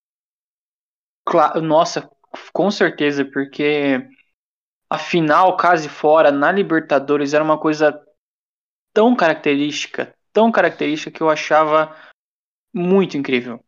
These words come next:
E quando você perde isso, e ainda tem essa questão, né, da logística das torcidas, você dificulta, né? É muito menos democrático hoje em dia você ir numa final de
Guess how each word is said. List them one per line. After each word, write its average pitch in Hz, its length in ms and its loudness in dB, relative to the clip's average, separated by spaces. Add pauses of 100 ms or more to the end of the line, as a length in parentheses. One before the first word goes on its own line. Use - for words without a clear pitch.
(160)
E 143 920 -4
quando 165 260 -2
você 160 280 -2
perde 156 500 0
isso, 143 360 -4 (680)
e 139 380 4
ainda 151 260 2
tem 160 160 0
essa 170 200 -2
questão, 165 460 -2
né, 147 420 -2
da 131 120 2
logística 147 540 0
das 139 180 0
torcidas, 143 720 -2
você 139 260 -4
dificulta, 214 640 0
né? 131 240 -2 (480)
É 135 180 2
muito 156 280 -2
menos 175 240 0
democrático 160 680 0
hoje 143 140 -2
em 143 60 -2
dia 139 160 0
você 165 260 -2
ir 202 40 0
numa 180 160 0
final 156 420 0
de 160 260 -4